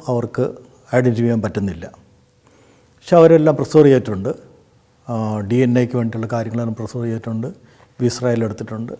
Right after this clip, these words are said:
അതെല്ലാം കൊടുത്തിട്ടുണ്ട്. ഇങ്ങനെ ഇത് കഴിഞ്ഞ ഉടനെ ഞങ്ങളെല്ലാവരും കൂടെ, അന്ന് ജേക്കബ് എന്ന് പറഞ്ഞ ഡി വൈ എസ് പി ഉണ്ടായിരുന്നു, ജേക്കബ് ഡി വൈ എസ് പിയും പൗലൂസ് എസ് ഐ ഉണ്ടായിരുന്നു, എൻ്റെ കൂടെ ജോബ് എന്ന് പറഞ്ഞ എസ് ഐ ഉണ്ട്. ഞങ്ങളെല്ലാവരും കൂടെ സ്പോട്ട് കാണാൻ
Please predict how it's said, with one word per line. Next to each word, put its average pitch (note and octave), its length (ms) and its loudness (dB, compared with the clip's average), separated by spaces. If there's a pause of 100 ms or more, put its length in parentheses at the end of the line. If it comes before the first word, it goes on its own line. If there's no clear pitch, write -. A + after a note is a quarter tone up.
(140)
അതെല്ലാം D3 340 -6
കൊടുത്തിട്ടുണ്ട്. F2+ 460 -8 (1700)
ഇങ്ങനെ G#3 200 2 (140)
ഇത് F#3 120 2
കഴിഞ്ഞ E3+ 240 6
ഉടനെ D3+ 240 -2
ഞങ്ങളെല്ലാവരും B2+ 580 2
കൂടെ, G2+ 180 -4 (320)
അന്ന് C#3 220 0 (320)
ജേക്കബ് C#3 480 2
എന്ന് E3 100 -4
പറഞ്ഞ A#2+ 240 -2
ഡി G2+ 140 -2
വൈ A2+ 120 0
എസ് - 120 -14
പി G2+ 80 -6 (600)
ഉണ്ടായിരുന്നു, G2+ 380 -8 (440)
ജേക്കബ് A#2 280 -4
ഡി A2 100 -2
വൈ A2 140 -2
എസ് - 100 -16
പിയും C#3 160 -6 (300)
പൗലൂസ് A2+ 460 -2
എസ് A2+ 160 -8
ഐ - 100 -2
ഉണ്ടായിരുന്നു, F#2+ 400 -8 (800)
എൻ്റെ A#2 120 -6
കൂടെ A2 200 -2
ജോബ് A2+ 200 2
എന്ന് A2+ 100 -2
പറഞ്ഞ G#2 160 -6
എസ് - 120 -14
ഐ G#2 120 -10
ഉണ്ട്. G2 140 -12 (220)
ഞങ്ങളെല്ലാവരും B2+ 560 0
കൂടെ G#2 180 -6 (880)
സ്പോട്ട് C#3 440 2
കാണാൻ G#2 220 -4